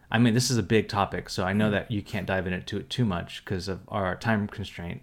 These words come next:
Speaker 1: eh, but
Speaker 2: Mm.
Speaker 1: biblical authority, like, how,
Speaker 2: Mm.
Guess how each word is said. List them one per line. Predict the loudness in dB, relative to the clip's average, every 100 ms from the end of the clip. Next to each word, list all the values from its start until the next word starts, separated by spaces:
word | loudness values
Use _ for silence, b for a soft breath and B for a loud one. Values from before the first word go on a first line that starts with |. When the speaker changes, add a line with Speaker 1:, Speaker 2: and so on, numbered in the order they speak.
| _
Speaker 1:
eh, | -10 -4
but | -2 -2
Speaker 2:
Mm. | -2 -2
Speaker 1:
biblical | 2 2 2 2
authority, | 0 0 0 -2 -6 -8
like, | -2 -2 -4 -16 b b b b b b
how, | 0 0 0
Speaker 2:
Mm. | -4 -4